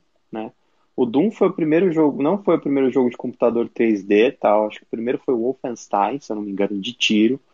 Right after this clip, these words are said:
mas o Doom, ele criou uma cultura de que era realmente possível rodar jogos em três D, três D em plataformas de P C.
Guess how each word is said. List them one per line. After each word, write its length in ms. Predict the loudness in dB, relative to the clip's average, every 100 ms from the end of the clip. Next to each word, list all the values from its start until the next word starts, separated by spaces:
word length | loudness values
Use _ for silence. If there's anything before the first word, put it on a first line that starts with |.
| _ _ _ _
mas 240 | 2 2 2
o 80 |
Doom, 320 | 0 2 2 2
ele 120 | 0
criou 320 | 0 0 2
uma 160 | 0 -2
cultura 680 | -4 -6 -2 2 2 0 -4 _ _ _
de 120 | -12
que 220 | 2 4
era 140 | 6 4
realmente 500 | 2 2 0 -8 -8
possível 640 | -8 -8 -8 -6 0 0 0
rodar 480 | -2 2 2 2 2
jogos 360 | -2 -2 -4
em 120 | -6
três 260 | -4 -4 -4
D, 180 | -6 -8 -4
três 240 | -4 -4
D 220 | -2 -2
em 80 | -2
plataformas 640 | -4 -4 -4 -2 -4 -8
de 80 | -10
P 120 | -10
C. 280 | -4 -4